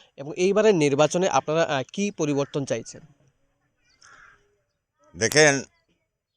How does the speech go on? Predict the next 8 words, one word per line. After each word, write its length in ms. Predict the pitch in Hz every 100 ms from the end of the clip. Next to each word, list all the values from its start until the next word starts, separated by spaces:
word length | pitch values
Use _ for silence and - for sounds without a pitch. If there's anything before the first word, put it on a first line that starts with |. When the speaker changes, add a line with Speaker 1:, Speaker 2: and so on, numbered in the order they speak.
| _ _ _ _ _ _ _ _ _ - _ _ _ -
Speaker 2:
আমরা 260 | 101 117
ঠিক 300 | 113 143 147 _ _ _ _ _ _ _ _ _ _
হিলাটিলার 480 | 80 104 110 110 107
ব-, 200 | 92 104 - _ _
বসবাসকারী 600 | 69 98 117 107 - 101
মানুষ। 340 | 101 95 101 117 - _ - _ _ _ _ _ _ _ _ _ - _ _ _ _ -
আগে 200 | 90 101
ছিলাম 540 | 113 113 113 113 107